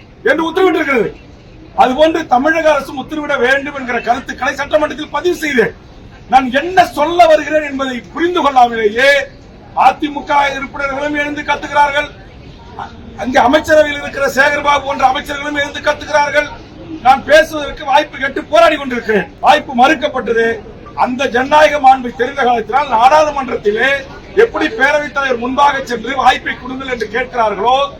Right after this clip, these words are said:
அதே போன்று நானும் எனது இருக்கையில் இருந்து சென்று பேரவைத் தலைவர் முன்பாக இருந்து எனக்கு முழுவதுமாக என் கருத்தை பதிவு செய்ய நேரம் கொடுங்கன்னு கேட்டேன். இது தவறா? இதற்கு சேகர்பாபு அவர்கள், "நீ எதற்கெடுத்தாலும் முந்திரி கொட்டை மாதிரி முந்தி பேசுகிறாய், எல்லாம் தெரிந்தது போல் பேசுகிறாய்"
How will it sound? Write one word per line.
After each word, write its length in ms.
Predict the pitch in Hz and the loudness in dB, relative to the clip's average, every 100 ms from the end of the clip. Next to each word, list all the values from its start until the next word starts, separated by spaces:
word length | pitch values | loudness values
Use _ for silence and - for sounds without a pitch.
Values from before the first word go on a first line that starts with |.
| - - | -20 0
அதே 240 | 196 285 311 302 | 2 6 4 4
போன்று 180 | 294 277 | -4 2
நானும் 300 | 254 294 277 | 2 0 -6
எனது 180 | 254 240 | -10 -8
இருக்கையில் 360 | 277 202 285 269 | -8 -8 -8 -8
இருந்து 220 | 262 269 | -10 -6
சென்று 400 | 226 214 214 262 269 277 - - | -2 -2 0 2 0 -2 -16 -4
பேரவைத் 400 | 240 302 302 294 | 2 4 4 2
தலைவர் 260 | 277 254 226 | -2 -2 -2
முன்பாக 360 | 269 294 277 240 | 0 4 4 4
இருந்து 280 | 226 233 269 269 - - - | -2 0 0 0 -6 -20 -4
எனக்கு 380 | 220 277 277 285 | -2 -2 -4 -4
முழுவதுமாக 640 | 262 294 311 285 254 285 | -2 -2 -4 0 0 0
என் 120 | 277 | -6
கருத்தை 320 | 247 254 285 | -6 -6 -8
பதிவு 320 | 233 254 285 247 | -6 -8 -8 -10
செய்ய 220 | 262 269 | -8 -6
நேரம் 340 | 262 277 254 | -2 -2 -2
கொடுங்கன்னு 360 | 240 269 269 240 | -6 -10 -10 -4
கேட்டேன். 340 | 269 - - - 226 | -4 -2 -4 -4 -10
இது 180 | 285 | -8
தவறா? 440 | - 254 269 277 226 220 - 247 - - - 254 | 0 2 4 2 0 -10 -18 -18 -18 -20 -12 -4
இதற்கு 360 | 302 302 302 - | -2 -2 -6 2
சேகர்பாபு 480 | 302 294 285 277 269 | 4 4 2 0 2
அவர்கள், 320 | 269 262 302 294 - - - - | 0 2 2 0 -10 -20 -20 -12
"நீ 80 | 247 | -6
எதற்கெடுத்தாலும் 600 | 269 302 302 294 294 294 | -2 -2 -2 -4 0 0
முந்திரி 240 | 269 277 269 | -2 -8 -6
கொட்டை 240 | 277 269 | -4 -2
மாதிரி 220 | 269 277 | -2 -2
முந்தி 260 | 254 262 269 | -4 -10 -8
பேசுகிறாய், 600 | 262 262 233 277 233 - - - - | -6 -6 0 2 2 0 -14 -18 -6
எல்லாம் 340 | 269 311 302 | 2 2 2
தெரிந்தது 340 | 277 269 269 247 | -2 -10 -8 -6
போல் 240 | 277 254 | -6 -6
பேசுகிறாய்" 480 | 254 233 240 277 | -10 -2 4 4